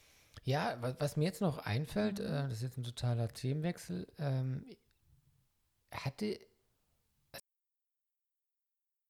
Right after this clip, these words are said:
Speaker 1: letzten Folge über das Impfen gesprochen, über meine Impfung und ob das nur klappt oder nicht klappt? Ich glaube, das
Speaker 2: Ach
Speaker 1: ist
Speaker 2: so,
Speaker 1: schon
Speaker 2: mit
Speaker 1: so.
Speaker 2: Astra,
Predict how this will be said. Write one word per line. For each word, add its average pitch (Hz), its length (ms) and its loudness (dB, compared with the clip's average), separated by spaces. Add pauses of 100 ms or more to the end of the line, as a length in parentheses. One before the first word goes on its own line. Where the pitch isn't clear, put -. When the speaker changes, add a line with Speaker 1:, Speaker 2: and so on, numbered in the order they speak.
(1700)
Speaker 1:
letzten - 160 -12
Folge 165 280 2
über 135 100 0
das 120 180 -2
Impfen 147 460 -6
gesprochen, 214 400 -8
über 175 120 -4
meine 131 260 0
Impfung 214 480 -6
und 180 360 -8
ob 160 140 -6
das - 180 -4
nur 127 80 -4
klappt - 280 -6
oder 117 160 -2
nicht 139 200 -6
klappt? - 320 -12 (200)
Ich 180 100 -18
glaube, 120 160 -2
das 190 60 2
Speaker 2:
Ach - 20 0
Speaker 1:
ist - 60 -2
Speaker 2:
so, 214 60 4
Speaker 1:
schon 202 60 6
Speaker 2:
mit 185 120 4
Speaker 1:
so. - 40 6
Speaker 2:
Astra, 185 520 4